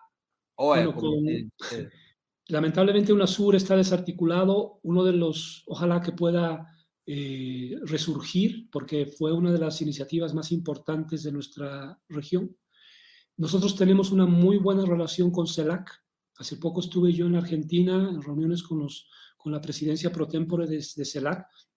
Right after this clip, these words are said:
Speaker 2: Estamos trabajando iniciativas conjuntamente con celac,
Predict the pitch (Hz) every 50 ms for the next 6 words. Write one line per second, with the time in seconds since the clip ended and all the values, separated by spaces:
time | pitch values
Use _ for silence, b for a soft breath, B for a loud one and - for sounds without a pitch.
0 | _ _ _ _ _ _ _ - - - - - - 165 170 180 170 - 170 160
1 | 156 151 - 170 175 175 180 190 180 165 156 - - 147 147 170 170 175 170 175
2 | - 151 147 143 - 170 165 175 175 180 170 165 170 175 175 175 180 180 - 175
3 | 170 165 160 B B B B - - 151 147 156 170 202 202 - b